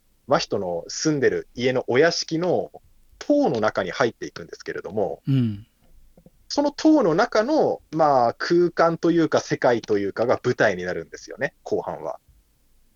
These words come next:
Speaker 2: うん。
Speaker 1: で、その中が、えー、どう、空間、まあ、場所と時間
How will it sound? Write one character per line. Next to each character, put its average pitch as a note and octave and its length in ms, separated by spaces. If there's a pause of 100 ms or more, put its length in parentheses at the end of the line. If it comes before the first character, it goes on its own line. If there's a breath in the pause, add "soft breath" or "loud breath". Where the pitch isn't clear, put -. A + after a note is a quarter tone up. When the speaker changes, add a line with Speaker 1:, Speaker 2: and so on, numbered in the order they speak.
(160)
Speaker 2:
う A2 40
ん。 G2+ 380 (840)
Speaker 1:
で、 C#3+ 80
そ - 240
の D4 140
中 C#4+ 360
が、 A2 420 (1300)
え A#2 300
ー、 - 40 (220)
ど C4 460
う、 - 80 (1700)
空 A#3+ 300
間、 A3 340 (260)
ま C3+ 100
あ、 - 80
場 C#3+ 100
所 - 220
と F#3+ 400 (120)
時 - 200
間 G3 300